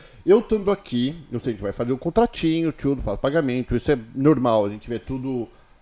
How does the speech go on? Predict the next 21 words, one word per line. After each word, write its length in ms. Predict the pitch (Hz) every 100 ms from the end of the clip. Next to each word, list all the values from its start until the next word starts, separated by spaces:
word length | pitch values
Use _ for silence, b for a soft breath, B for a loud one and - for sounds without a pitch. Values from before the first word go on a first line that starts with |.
| b - 110
né? 180 | 110
N-, 300 | 120 117 117 104
ninguém 260 | 120 139
dá 100 | 151
dinheiro 540 | 143 101 135 131 151 143
na 100 | 123
mão 160 | 123
de 120 | 113 123
ninguém, 340 | 110 127 139
é 80 | 107
tudo 320 | - 139 156
remotamente, 720 | 135 135 131 165 151 131 131
pelo 180 | - 151
banco. 360 | 135 131 - - B B
E 120 | - -
como 240 | 392 403
funciona, 640 | - 285 - 185 190 180
como 260 | - 247 294
que 120 | -
a 40 | 202
gente, 340 | 196 196